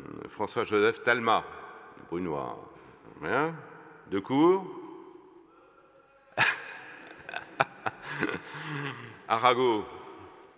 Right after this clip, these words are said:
Ah, ah, dis donc, vous êtes nombreux. Ok. Alors, bon, j'ai appris beaucoup de choses en préparant, euh, euh,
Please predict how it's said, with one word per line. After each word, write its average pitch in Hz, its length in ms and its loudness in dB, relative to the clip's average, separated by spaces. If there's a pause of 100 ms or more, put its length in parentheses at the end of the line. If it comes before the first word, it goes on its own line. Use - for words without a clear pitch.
(600)
Ah, 139 160 2
ah, 104 140 2
dis 95 100 -4
donc, 110 160 0
vous 92 80 0
êtes 92 140 0
nombreux. 82 480 0 (840)
Ok. 120 160 2 (720)
Alors, 139 300 4 (920)
bon, 127 140 4
j'ai 131 120 6
appris 151 240 4
beaucoup 139 240 0
de 110 60 -4
choses 139 200 0
en 95 80 4
préparant, 98 680 2
euh, 71 160 -2 (1000)
euh, 76 240 -4